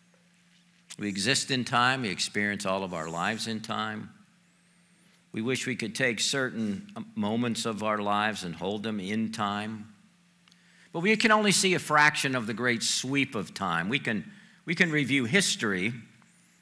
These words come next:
that as far as our lives and where it fits into God's great plan, I'm hoping, and I think probably, at least hopefully, God will show us where we fit into his grand scheme. And we do know that time's gonna move on with us or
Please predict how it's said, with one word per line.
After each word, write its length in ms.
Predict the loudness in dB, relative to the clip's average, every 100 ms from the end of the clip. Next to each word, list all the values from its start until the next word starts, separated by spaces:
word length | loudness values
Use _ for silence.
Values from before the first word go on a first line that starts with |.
| _ _
that 120 | -4
as 120 | -2 2
far 240 | 4 4
as 80 | 4
our 260 | 6 6
lives 400 | 8 8 8 6
and 80 | 2
where 80 | 0
it 80 | 0
fits 340 | 0 0 2
into 220 | 0 0
God's 380 | 0 4 2 0
great 360 | -2 0 0 -4
plan, 560 | -10 -4 0 0 0
I'm 220 | -2 -2 -2
hoping, 400 | -2 -2 -2 0
and 80 |
I 120 | 0 0
think 280 | -2 -6 -8 -12
probably, 640 | -6 -4 -4 -4 -4 -4
at 180 | -6 -10
least 220 | -12 -12 -10
hopefully, 520 | -10 -10 -10 -8 -6
God 320 | -2 -2 -2
will 180 | -4 -6 -12 -20 _ _
show 400 | -8 0 0 2
us 120 | -2 0
where 180 | -2
we 160 | 0 -4
fit 280 | -4 -4 -2
into 240 | -4 -6
his 260 | -6 -6 -6
grand 460 | -6 -6 -4 -6
scheme. 560 | -4 -6 -6 -8 -8 -10 -14 -20 _ _ _ _ _ _ _ _ _ -20 -10
And 140 | -4
we 80 | 0
do 140 | 2 4
know 180 | 4
that 180 | 2 0
time's 360 | 4 6 6 2
gonna 160 | 0
move 260 | 2 0 2
on 300 | 4 4 4
with 200 | 0 4
us 400 | 4 4 2 -2
or 580 | -2 0 0 0 -2